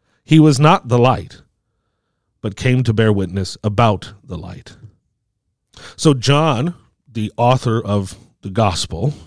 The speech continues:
is saying that this man, John the Baptist, is the one that was prophesied to come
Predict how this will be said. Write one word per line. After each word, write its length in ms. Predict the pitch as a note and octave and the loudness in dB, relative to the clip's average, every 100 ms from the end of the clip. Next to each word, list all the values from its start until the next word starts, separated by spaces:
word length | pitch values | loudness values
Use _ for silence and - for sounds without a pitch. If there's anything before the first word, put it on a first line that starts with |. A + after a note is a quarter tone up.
| _ _ _ - | _ _ _ -4
is 360 | B2 A2 G2+ - _ _ _ - | -2 -2 -4 -10 _ _ _ -14
saying 440 | - E3 D3+ C3+ B2 | -2 2 4 4 0
that 200 | G2+ G2 | -2 0
this 240 | D#3+ - | 0 2
man, 340 | D3 C#3 B2+ G#2+ | 2 2 0 -2
John 300 | B2 C3 G#2+ | 0 0 -2
the 80 | |
Baptist, 680 | E2+ F3+ A3 - C2 - - _ _ _ _ _ _ _ _ _ _ _ _ - | 0 0 0 -4 -10 -12 -14 _ _ _ _ _ _ _ _ _ _ _ _ 2
is 260 | D#3 D3+ B2+ | 4 4 2
the 100 | C3+ | 2
one 420 | B2+ B2 A#2 A2 _ _ _ _ C3 | 2 2 0 -6 _ _ _ _ -6
that 180 | B2+ G#2 - _ _ C3 A2+ | -6 -6 -20 _ _ _ -2
was 300 | B2 A#2+ - | 2 2 -2
prophesied 720 | - B2 G#2 G#2+ - G2+ F#2+ | -2 -2 -2 -4 -4 -4 -6
to 140 | - A2+ | -8 -8
come 420 | - A#2+ D#2 | -2 -2 -2